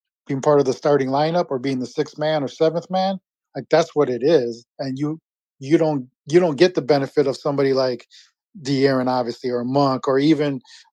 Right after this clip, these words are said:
even Harrison to a, to an extent, who's been in the league long enough and been part of teams. So it's either,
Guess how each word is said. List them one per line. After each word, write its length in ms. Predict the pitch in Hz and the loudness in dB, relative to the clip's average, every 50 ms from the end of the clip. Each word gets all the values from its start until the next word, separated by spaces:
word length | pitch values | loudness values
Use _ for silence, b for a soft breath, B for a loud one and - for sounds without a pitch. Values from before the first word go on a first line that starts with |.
| _ _ - | _ _ -2
even 240 | 202 185 190 180 143 | 0 0 2 2 2
Harrison 400 | 127 160 208 247 220 - 165 143 | 2 4 4 2 2 0 -4 -6
to 140 | - - 151 | 0 2 2
a, 60 | 147 143 143 - _ _ _ | 2 2 -2 -8 _ _ _
to 100 | - 170 | -4 -2
an 80 | 151 143 | -2 -2
extent, 360 | 135 - - - 156 147 143 | -4 -4 -2 -2 -2 -2 -2
who's 220 | 120 160 165 147 | -4 -4 -4 -4
been 240 | 123 113 117 170 196 | -4 -2 0 2 2
in 100 | 185 160 | 2 2
the 80 | 147 139 | 0 0
league 240 | 135 143 143 123 120 | -2 -2 -2 -2 -2
long 280 | 139 139 147 151 147 | -2 -2 -2 -2 -2
enough 180 | 143 147 143 - | -4 -4 -4 -6
and 140 | 143 135 127 | -6 -2 0
been 160 | 160 185 185 | 0 0 0
part 240 | - 175 156 139 131 | 0 -2 -2 -2 -2
of 80 | 123 - | -6 -8
teams. 400 | - 131 120 120 120 117 - _ _ _ _ _ _ _ _ | -12 -14 -14 -14 -16 -18 -20 _ _ _ _ _ _ _ _
So 180 | - - 143 | -6 -2 0
it's 340 | 139 139 131 - - _ _ _ _ _ | 0 0 -2 -4 -10 _ _ _ _ _
either, 340 | - 165 156 147 139 135 147 | -2 0 0 2 0 0 -2